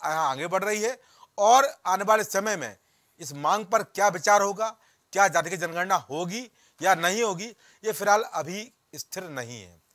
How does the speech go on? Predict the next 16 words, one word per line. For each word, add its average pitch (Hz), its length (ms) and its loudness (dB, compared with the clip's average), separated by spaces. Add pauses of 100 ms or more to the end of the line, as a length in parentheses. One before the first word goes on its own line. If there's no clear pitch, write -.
(280)
क्योंकि 170 180 -12
यहाँ 185 240 0
पर 226 160 0
अगर 185 300 -2
राज्य 165 420 0 (340)
बार 170 240 4
भी 202 160 -8
जनगणना 160 520 -6
कराई 175 260 2
जाती 156 320 -4
है, 180 320 -14 (180)
तब 196 60 0
भी 190 180 -10
कुछ - 300 -10
यहाँ 151 320 -4
पर 160 300 -6